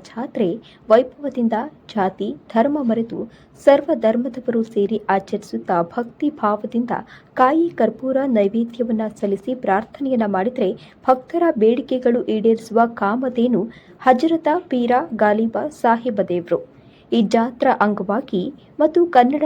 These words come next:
ರಾಜ್ಯೋತ್ಸವ ನಿಮಿತ್ತ ಒಂದು ಹನ್ನೊಂದು ಎರಡು ಸಾವಿರದ ಇಪ್ಪತ್ತೈದು ಬೆಳಗ್ಗೆ ಹತ್ತು ಗಂಟೆಗೆ ಗಾಲಿಬ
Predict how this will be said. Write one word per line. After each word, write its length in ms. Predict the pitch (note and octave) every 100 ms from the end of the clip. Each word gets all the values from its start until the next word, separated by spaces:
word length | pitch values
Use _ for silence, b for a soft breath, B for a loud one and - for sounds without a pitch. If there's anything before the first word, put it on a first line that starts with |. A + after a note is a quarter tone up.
| C4+
ರಾಜ್ಯೋತ್ಸವ 560 | A3 G#3 G#3 C4+ - B3 A3
ನಿಮಿತ್ತ 300 | G#3 D4 - - - b b _ _
ಒಂದು 340 | C4 D4+ E4 F#4 F#4+ -
ಹನ್ನೊಂದು 440 | A#3 A#3+ C#4 C4 D4+ -
ಎರಡು 180 | A3 A3
ಸಾವಿರದ 320 | - A3+ A3 A3+ -
ಇಪ್ಪತ್ತೈದು 520 | G#3 A#3 A#3 A3+ A3 D4 A#3+
ಬೆಳಗ್ಗೆ 280 | G#3 G3 G3+
ಹತ್ತು 240 | A#3+ A#3+ B3 A3+
ಗಂಟೆಗೆ 380 | G#3+ - A#3+ A3 - B B G#3+ B3
ಗಾಲಿಬ 480 | C4 D4 D#4 D#4